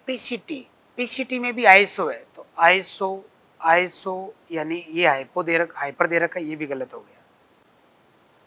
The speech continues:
Thin part of descending limb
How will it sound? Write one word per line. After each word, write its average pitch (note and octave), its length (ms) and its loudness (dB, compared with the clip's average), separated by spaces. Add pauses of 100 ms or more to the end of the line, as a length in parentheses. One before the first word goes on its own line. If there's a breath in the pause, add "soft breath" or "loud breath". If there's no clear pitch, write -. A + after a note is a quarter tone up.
(380)
Thin C#4+ 220 0 (260)
part G3+ 480 12 (680)
of F3 380 6 (100)
descending E3+ 520 -6 (140)
limb E3+ 200 -8